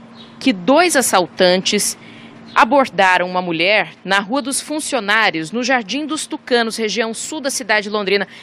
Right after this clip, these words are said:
Fica ali bem em frente à F M L, né? Um clube bastante movimentado, principalmente numa terça-feira de carnaval. Pois bem, essa mulher, ela tava andando ali pela rua, de repente apareceu essa moto com dois caras, o condutor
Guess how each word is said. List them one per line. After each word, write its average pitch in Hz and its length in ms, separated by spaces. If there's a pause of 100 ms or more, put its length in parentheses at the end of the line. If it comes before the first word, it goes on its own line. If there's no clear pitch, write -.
(120)
Fica - 180
ali 320 180 (240)
bem 330 160
em 302 40
frente 269 400 (240)
à 233 200
F 233 320
M 240 200
L, 170 280
né? 185 100
Um 202 60
clube 220 280
bastante 208 460
movimentado, 214 760
principalmente 233 640 (240)
numa 254 140
terça-feira 240 580
de 214 120
carnaval. 220 680
Pois 285 220
bem, 143 260 (320)
essa 311 320
mulher, 185 300
ela 175 180
tava 180 400 (320)
andando 240 600
ali 160 160
pela 175 260
rua, 220 380 (260)
de 262 100
repente 269 380
apareceu 262 460
essa 254 200
moto 208 300
com 226 80
dois 220 240
caras, - 560 (340)
o 302 140
condutor 247 540